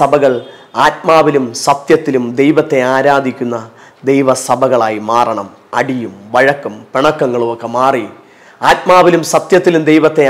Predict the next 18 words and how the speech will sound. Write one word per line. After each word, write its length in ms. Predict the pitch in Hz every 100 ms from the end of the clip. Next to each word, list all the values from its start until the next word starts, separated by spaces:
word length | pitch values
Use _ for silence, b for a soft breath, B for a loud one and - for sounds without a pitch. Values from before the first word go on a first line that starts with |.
| 135
ആരാധിച്ച് 540 | 143 147 139 127 123 113 127
നിത്യതയ്ക്ക് 580 | 147 147 196 165 151 147 127
വേണ്ടി 160 | 120 113
നമ്മൾ 180 | 113 113
ഒരുങ്ങണം. 320 | 113 107 101 - b b b
ഈ 40 | 151
ലോകത്തിൽ 360 | 160 185 196 185 160
വലുത് 220 | 165 156 156
സർട്ടിഫിക്കറ്റ് 600 | 143 180 165 160 143 113
അല്ല, 120 | 113 117 - b b b
ഈ 40 | 131 139
ലോകത്തിൽ 360 | 147 143 135 120
വലുത് 220 | 123 113 120
നിത്യതയാണ്. 760 | 123 - 170 147 123 104 101 - - b b - 123
മരണത്തിന് 500 | 131 147 160 151 139 -
ശേഷം 220 | 135 135 120
ഒരു 100 | 123 123
ജീവിതമുണ്ട്. 600 | 143 147 135 120 117